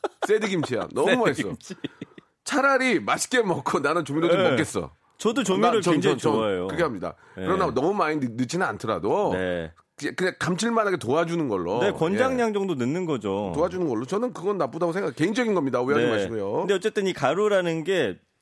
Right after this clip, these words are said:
Speaker 2: 이게 집안 대대로 또 내려와갖고 뭐 멸치 넣고 다시다 넣고 해갖고 만드시는 분들이 있어서 이게 뭐 여러 가지 이것과 관련된 레시피도 많이 있고요. 그다음에 이제 구위가 다이어트, 다이어트 레시피가 우리 여성분들에겐 또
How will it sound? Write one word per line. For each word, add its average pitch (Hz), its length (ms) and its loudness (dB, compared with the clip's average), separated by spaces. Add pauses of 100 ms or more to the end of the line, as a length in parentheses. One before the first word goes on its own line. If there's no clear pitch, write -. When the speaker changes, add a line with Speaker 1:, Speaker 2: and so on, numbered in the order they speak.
Speaker 2:
이게 180 140 -4
집안 208 460 0
대대로 180 280 0
또 165 100 -6
내려와갖고 156 720 2
뭐 113 120 0
멸치 110 440 -2
넣고 131 280 -4
다시다 127 440 -4
넣고 143 260 -4
해갖고 147 240 -2
만드시는 175 560 -2
분들이 131 320 -2
있어서 101 580 -4
이게 110 200 -6
뭐 104 120 -2
여러 123 220 0
가지 147 240 0
이것과 139 260 -2
관련된 113 360 0
레시피도 92 420 -6
많이 87 300 -4
있고요. 101 340 -8 (360)
그다음에 135 180 -4
이제 131 100 -2
구위가 156 400 0
다이어트, 113 720 -2 (140)
다이어트 151 460 -2
레시피가 101 800 -4 (500)
우리 101 100 -6
여성분들에겐 101 800 -4
또 90 260 -6